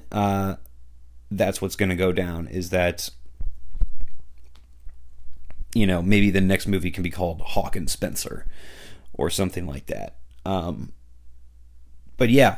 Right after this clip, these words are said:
it's a great movie. Um, if you have Netflix, I super recommend going and checking it out, um, as long as you are of the requisite age. Uh, required, <laughs> as it is rated R. Um,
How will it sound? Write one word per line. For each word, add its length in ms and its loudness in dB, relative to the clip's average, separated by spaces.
it's 200 6
a 60 6
great 260 10
movie. 480 4
Um, 240 6
if 140 0
you 80 4
have 180 10
Netflix, 580 6
I 120 4
super 360 2
recommend 540 4
going 240 6
and 100 4
checking 380 4
it 100 2
out, 380 8
um, 440 6
as 300 -2
long 300 6
as 160 2
you 160 6
are 240 8
of 240 0
the 80 -2
requisite 420 2
age. 480 -4
Uh, 200 2
required, 680 6
<laughs> 380 10
as 180 10
it 120 6
is 180 6
rated 300 6
R. 260 0
Um, 500 8